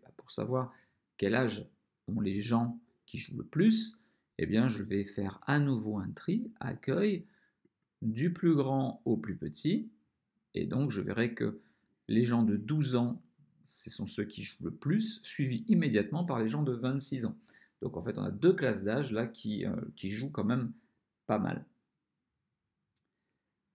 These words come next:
On pourrait également, euh, revenir plutôt sur, euh,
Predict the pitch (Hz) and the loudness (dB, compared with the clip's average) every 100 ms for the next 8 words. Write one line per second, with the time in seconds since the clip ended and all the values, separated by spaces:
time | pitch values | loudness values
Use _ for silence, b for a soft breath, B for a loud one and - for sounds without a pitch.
0 | _ _ _ _ _ _ _ _ _ _ | _ _ _ _ _ _ _ _ _ _
1 | _ _ _ 147 147 139 139 135 123 - | _ _ _ -2 0 2 2 2 0 0
2 | 151 156 131 110 98 117 170 175 - 104 | 2 6 8 8 6 4 4 0 0 -2
3 | 98 123 110 101 110 156 165 - _ _ | 0 0 0 2 2 2 0 -2 _ _
4 | _ _ _ _ - 110 110 131 156 151 | _ _ _ _ -8 -8 -2 0 0 -2
5 | - - 120 123 98 95 92 | -10 -6 -2 -2 -2 -2 -2